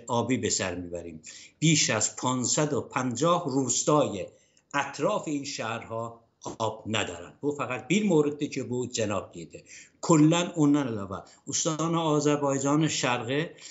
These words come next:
اه، در مجموع آماری که وارده، یدی min dənə kənd ki, bu ətraflarda vardı, bunların da müşküli suları vardı. Müntəha kəndlər xub fərqli, ولی şəhərlər, الان bu günləri bunun üçün danışır ki, Təbrizdə niyə vəziyyət bu cürdür? Və o bir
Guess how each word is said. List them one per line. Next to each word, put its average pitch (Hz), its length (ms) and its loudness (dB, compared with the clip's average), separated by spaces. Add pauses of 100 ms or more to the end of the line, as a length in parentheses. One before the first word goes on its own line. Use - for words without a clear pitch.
(280)
اه، 123 200 -4
در 127 280 2
مجموع 131 520 0
آماری 147 520 2
که - 160 -2
وارده، 123 380 -4
یدی 143 580 2
min 180 260 4
dənə 143 200 2 (160)
kənd 151 320 -2 (120)
ki, 143 140 -8
bu 127 40 -8 (180)
ətraflarda 113 720 -4
vardı, 110 320 -2
bunların 113 340 0
da 117 60 -2
müşküli 107 540 -2
suları 101 560 2
vardı. 78 240 -12 (380)
Müntəha 131 340 4 (120)
kəndlər 131 380 0
xub 147 200 -2
fərqli, 127 360 0
ولی 131 180 2 (100)
şəhərlər, 117 480 0
الان 131 240 0
bu 135 100 0
günləri 135 320 2
bunun 135 180 2
üçün 143 160 2
danışır 139 320 0 (300)
ki, 151 80 4 (160)
Təbrizdə 127 520 0 (140)
niyə 135 240 2 (160)
vəziyyət 120 600 0 (100)
bu 190 160 6
cürdür? 92 340 2 (400)
Və 117 80 -4 (380)
o 135 140 -4
bir 135 80 -2